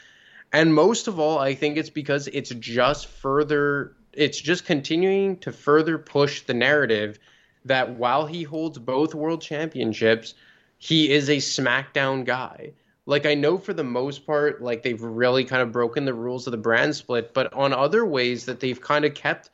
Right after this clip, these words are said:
the respective wrestlers on their respective shows, aside from guys who have been involved in the bud-, the bloodline, namely Riddle and the Usos. And to me personally, I haven't seen Roman Reigns on SmackDown, unless I'm missing something,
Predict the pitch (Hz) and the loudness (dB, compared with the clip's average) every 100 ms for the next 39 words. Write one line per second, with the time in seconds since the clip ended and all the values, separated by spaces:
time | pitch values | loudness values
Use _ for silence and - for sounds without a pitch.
0 | _ _ _ 139 135 - - 147 147 135 | _ _ _ -2 -2 -2 0 0 -2 -8
1 | 117 117 147 - 143 131 123 107 127 127 | -4 -2 -2 -6 -8 -6 -6 -6 -4 -2
2 | 123 120 - 123 131 110 - 165 160 117 | -4 -4 -4 -4 -4 -12 -2 0 0 0
3 | 120 113 - - - _ _ 147 151 - | -4 -8 -18 -20 -20 _ _ 2 2 0
4 | 156 143 165 143 160 135 127 135 135 - | -2 0 -2 -4 -8 -4 -2 -2 -6 -8
5 | 135 120 113 127 127 123 113 120 120 127 | -8 -6 -4 -4 -4 -6 -2 -2 -2 -4
6 | 123 113 135 160 135 - 127 123 147 165 | -4 2 0 2 -6 -8 -6 0 2 2
7 | 127 107 113 113 120 131 135 127 113 117 | -2 -4 -4 0 0 2 0 0 2 4
8 | 120 131 135 120 120 131 127 170 - - | 6 4 2 0 -2 -2 0 0 -2 -6
9 | - - - - - - - _ _ - | -8 -12 -16 -18 -20 -20 -20 _ _ 0
10 | 143 147 147 143 - _ - 170 139 151 | 4 6 4 2 -4 _ -2 0 2 2
11 | 226 185 - 165 214 - 147 123 113 113 | 2 -2 0 0 2 0 -4 -2 -2 -2
12 | - 131 175 202 185 - 175 151 151 147 | 0 2 2 0 -6 -6 -4 -2 -2 -2
13 | 139 147 139 123 113 139 156 139 117 123 | -4 -4 -4 -6 -4 -2 0 0 0 -2
14 | 127 113 117 156 202 170 - 113 - 117 | -2 -2 -2 -2 -2 -2 -4 -8 -8 -4
15 | 120 143 | -4 -4